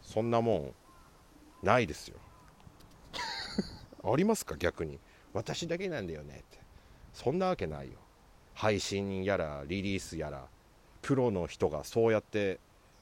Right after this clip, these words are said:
やってるわけなんだから、一人しか聞いてないなんてものあるわけないじゃないですか。何なんですか、このお題。はい、ちょっとあれなんで、もう一問いきます。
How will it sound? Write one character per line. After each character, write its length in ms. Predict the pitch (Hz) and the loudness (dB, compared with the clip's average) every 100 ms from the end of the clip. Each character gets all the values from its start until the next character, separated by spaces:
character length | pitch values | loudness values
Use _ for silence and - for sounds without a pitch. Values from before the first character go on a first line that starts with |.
| - _ - | -20 _ -2
や 100 | 104 | -2
っ 40 | |
て 140 | - 117 | 2 4
る 80 | |
わ 100 | 110 | 4
け 80 | 90 | 2
な 60 | 73 | -2
ん 60 | |
だ 60 | 67 | -8
か 80 | - | -16
ら、 40 | - | -16
一 260 | - - 208 | -6 2 4
人 100 | 175 | 4
し 80 | - | 0
か 60 | |
聞 160 | 80 90 | -6 -6
い 40 | |
て 80 | 80 | -6
な 120 | 78 | -6
い 60 | 78 | -8
な 80 | 73 | -10
ん 40 | |
て 200 | - - - - - | -12 -14 -14 -8 0
も 120 | 107 | 2
の 160 | 90 | 4
あ 60 | 135 | 4
る 100 | 196 | 2
わ 100 | 90 | 2
け 140 | - | -4
な 140 | 71 92 | -4 -2
い 40 | |
じ 60 | 73 | -2
ゃ 40 | |
な 80 | 69 | -8
い 40 | |
で 80 | 67 | -14
す 80 | - | -16
か。 100 | - - - - - - | -20 -20 -20 -20 -20 -10
何 140 | 151 190 | -2 0
な 80 | 110 | -2
ん 60 | |
で 80 | 73 | -6
す 100 | - | -10
か、 120 | 90 - - | -12 -14 -6
こ 120 | 85 | -2
の 100 | 73 | -2
お 40 | |
題。 180 | 69 69 - - - - - - | -4 -8 -12 -14 -16 -16 -16 -6
は 140 | - | -2
い、 80 | 110 - - - - - - - | -2 -4 -18 -18 -16 -16 -16 -8
ち 60 | - | -6
ょ 40 | |
っ 20 | |
と 80 | - - - - - - | -6 -8 -10 -12 -12 0
あ 80 | 87 | 2
れ 80 | |
な 140 | 82 80 | 2 2
ん 40 | |
で、 200 | 76 64 - | -2 -6 -4
も 140 | 90 | 0
う 40 | 90 | 0
一 140 | - | 0
問 100 | 82 | -6
い 40 | |
き 80 | 73 | -6
ま 140 | 71 71 | -8 -10
す。 300 | - - | -10 -12